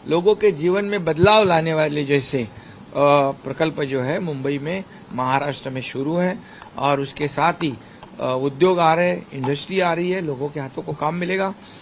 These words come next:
युवाओं को काम मिलेगा और उसी के साथ मुख्यमंत्री माझी लाडली बहना योजना जैसे लेक लाडकी लखपति है, कई योजनाएं हैं महिलाओं को सक्षम करने के लिए,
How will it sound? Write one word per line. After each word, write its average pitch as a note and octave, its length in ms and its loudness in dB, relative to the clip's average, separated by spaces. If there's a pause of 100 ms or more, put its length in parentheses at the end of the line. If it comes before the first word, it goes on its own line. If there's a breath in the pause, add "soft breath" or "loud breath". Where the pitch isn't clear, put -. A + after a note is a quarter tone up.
(260 loud breath)
युवाओं D3+ 300 4
को D#3 140 -6
काम E3 260 0
मिलेगा F3+ 420 -2 (420 loud breath)
और D#3 220 6
उसी D#3 260 -4
के E3 160 -6
साथ D#3+ 200 0 (140)
मुख्यमंत्री D#3 600 -8
माझी D3+ 300 -4
लाडली D#3 320 -2
बहना D#3 280 -2
योजना D3 500 -2 (360 loud breath)
जैसे C#3+ 560 0 (260 loud breath)
लेक E3 220 0
लाडकी D3+ 340 -2
लखपति C#3+ 480 -8
है, A#2+ 240 -6 (600 loud breath)
कई A3+ 240 4
योजनाएं D#3 540 0
हैं C#3 380 -4
महिलाओं D3+ 380 -2
को D3+ 160 -10
सक्षम F3+ 420 -6
करने C#3+ 320 -6
के D3+ 140 -8
लिए, C#3 240 -6